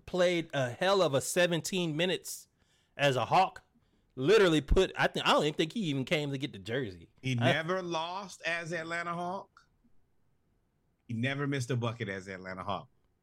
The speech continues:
Speaker 2: Congratulations, Carmelo Anthony.
Speaker 1: Carmelo Anthony
Speaker 2: Surefire
Speaker 1: has,
Speaker 2: first ballot Hall of Fame.
Speaker 1: has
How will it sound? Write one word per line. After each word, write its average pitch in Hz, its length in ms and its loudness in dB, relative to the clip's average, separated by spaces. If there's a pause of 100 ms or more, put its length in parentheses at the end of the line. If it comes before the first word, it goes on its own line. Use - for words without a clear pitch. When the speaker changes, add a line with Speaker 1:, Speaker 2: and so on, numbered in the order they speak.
(280)
Speaker 2:
Congratulations, 117 720 -2
Carmelo 107 540 -4
Anthony. 113 520 -4 (1600)
Speaker 1:
Carmelo 123 460 -2
Anthony 143 380 -2
Speaker 2:
Surefire 139 180 2
Speaker 1:
has, 135 180 0
Speaker 2:
first 127 340 -6
ballot 120 340 -4
Hall 110 280 -6
of 107 80 -8
Fame. 87 320 -12 (340)
Speaker 1:
has 127 280 0